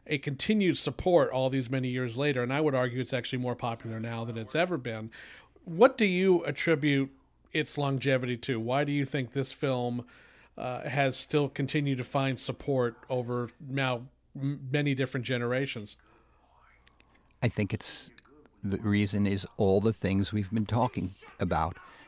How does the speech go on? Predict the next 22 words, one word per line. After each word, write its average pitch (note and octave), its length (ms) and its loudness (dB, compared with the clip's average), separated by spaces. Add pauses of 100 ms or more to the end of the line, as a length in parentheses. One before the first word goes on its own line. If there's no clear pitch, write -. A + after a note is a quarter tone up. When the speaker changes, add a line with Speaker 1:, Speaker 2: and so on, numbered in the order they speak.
Speaker 2:
Number G#2 300 6
one, G2+ 580 2
starting G2 680 4
with F#2+ 240 -2 (380)
Wes's G#2+ 640 0 (640)
passion B2 640 0 (140)
and G#2 180 4
his G2+ 220 2
vision, G2 640 2 (920)
and A2+ 180 6
then G#2 160 6
all G#2+ 240 6
of A#2 80 4
the A#2 80 4
collaborators, G#2 880 2
the G#2 180 0
intensity F#2+ 1000 0 (180)
that F#2+ 160 -2
we G2+ 200 2
all A2 440 6 (760)
committed A2+ 500 4
ourselves E2+ 800 -2